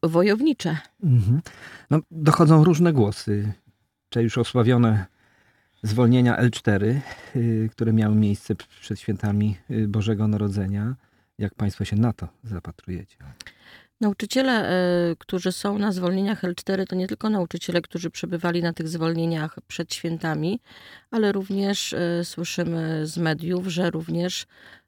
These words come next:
Speaker 1: teraz nauczyciele przebywają na zwolnieniach L cztery. Ja powiem tak, jeżeli ktoś jest chory, to faktycznie na tych zwolnieniach przebywa, na tych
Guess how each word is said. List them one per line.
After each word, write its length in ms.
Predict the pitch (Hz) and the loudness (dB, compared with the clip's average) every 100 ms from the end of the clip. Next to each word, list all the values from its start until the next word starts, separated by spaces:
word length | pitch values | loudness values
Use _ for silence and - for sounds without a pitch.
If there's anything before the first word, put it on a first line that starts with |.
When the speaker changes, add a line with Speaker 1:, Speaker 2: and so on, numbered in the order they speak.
| _ _ _ _ - | _ _ _ _ 0
Speaker 1:
teraz 400 | 294 254 143 - | 2 2 0 -2
nauczyciele 580 | 165 160 165 - 160 160 | -4 -4 -6 -4 -4 -4
przebywają 640 | - 160 165 160 160 160 | -4 -4 -2 -2 -2 -2
na 140 | 175 | -2
zwolnieniach 600 | 156 165 170 175 160 160 160 | -2 -4 -4 -2 -4 -4 -6
L 120 | 156 | -8
cztery. 440 | - - 123 - - - - - - - _ | -10 -10 -8 -10 -14 -18 -20 -20 -20 -20 _
Ja 100 | 277 | -2
powiem 260 | 262 262 262 | 0 0 0
tak, 200 | 269 - | 0 0
jeżeli 260 | 196 202 208 | 0 0 -2
ktoś 280 | 208 185 | -4 -4
jest 160 | 202 - | -6 -4
chory, 260 | 190 175 180 | -4 -2 -2
to 140 | 190 | -4
faktycznie 640 | 202 - 220 - 190 170 156 160 | -6 -6 -8 -4 -2 0 -2 -2
na 160 | 170 | -4
tych 220 | - 165 | -4 -4
zwolnieniach 760 | 165 170 170 170 160 151 160 - | -2 0 2 2 2 0 -4 -8
przebywa, 640 | - 170 156 156 151 170 185 | -4 -2 0 0 0 -4 -4
na 140 | 170 | -6
tych 140 | 180 | -6